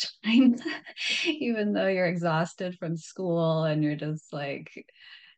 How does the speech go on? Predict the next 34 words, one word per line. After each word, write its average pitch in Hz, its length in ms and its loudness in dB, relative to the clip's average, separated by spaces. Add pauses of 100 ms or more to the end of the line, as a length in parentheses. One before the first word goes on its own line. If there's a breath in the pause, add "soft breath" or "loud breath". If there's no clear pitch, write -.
you 165 240 0
know, 135 560 0 (260)
going 160 320 0
crazy 151 380 -4
with 151 120 -6
hormones 139 640 -4
and 143 160 -8 (220)
<laughs> - 220 -18
everything. 240 680 4 (680 loud breath)
Um, 175 720 -2 (920)
yeah, 208 320 -6
I 180 100 -6
just, - 580 -12
I 190 80 -8
found 196 340 -6
it 190 120 -4
to 202 100 -10
be 180 160 -2
one 165 120 0
of 160 80 2
the 160 60 -2
most 151 300 0
important 151 540 -4
things 139 880 -2 (220)
in 147 220 0
my 139 140 -6
life 139 360 -4
was 139 160 -12
to - 120 -14
cultivate 143 600 -10
this - 380 -10
relationship 147 840 -4 (320)
and 147 240 -2
see 143 680 -4